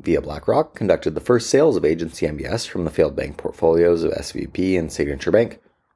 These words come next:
with another planned for tomorrow, we saw that the yield curve can only become so inverted before hitting resistance. After traders priced in potential twenty twenty-three rate cuts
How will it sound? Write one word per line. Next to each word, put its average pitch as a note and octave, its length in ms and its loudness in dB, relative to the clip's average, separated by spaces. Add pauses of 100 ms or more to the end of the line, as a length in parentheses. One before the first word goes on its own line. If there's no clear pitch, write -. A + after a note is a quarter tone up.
with - 140 -12
another C2+ 340 -4 (160)
planned D2 320 -4
for - 80 -2
tomorrow, F2+ 320 0 (420)
we A2+ 120 2
saw D3 160 4
that C3+ 160 2
the G#2+ 80 -2
yield E2+ 260 4
curve G#2 280 2
can F#2+ 120 0
only D#2 140 2
become D#2 260 -2
so G#2 260 2
inverted D#2 460 0
before - 280 -2
hitting D#2+ 200 -2
resistance. E2+ 560 -2 (1400)
After F2 220 0
traders D2+ 400 2
priced D2+ 320 -2
in D2+ 80 -4
potential D2+ 360 -4
twenty D2 280 -2
twenty-three D2 320 0
rate D#2+ 300 4
cuts - 320 -4